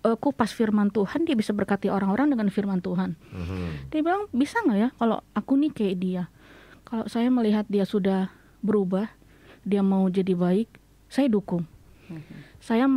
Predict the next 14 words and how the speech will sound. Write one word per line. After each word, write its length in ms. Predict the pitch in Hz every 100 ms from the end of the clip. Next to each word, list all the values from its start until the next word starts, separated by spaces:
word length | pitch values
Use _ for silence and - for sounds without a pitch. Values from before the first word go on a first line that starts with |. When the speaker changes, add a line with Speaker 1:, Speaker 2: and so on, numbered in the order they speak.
| -
Speaker 1:
saya 260 | - 240 269
merasa 360 | 285 233 269
saya 180 | 269 294
harus 300 | 269 254 226
setia 260 | 226 - 214
mendampingi 600 | 208 190 190 190 196 190
dia 240 | 190 190 190
dalam 240 | 185 185
perjuangan 520 | 196 190 185 190 190
ini 260 | - 185 208
pun, 240 | 214 240
sekalipun 560 | 220 - 175 190 - 240
kita 220 | 220 214
harus 340 | 196 196 190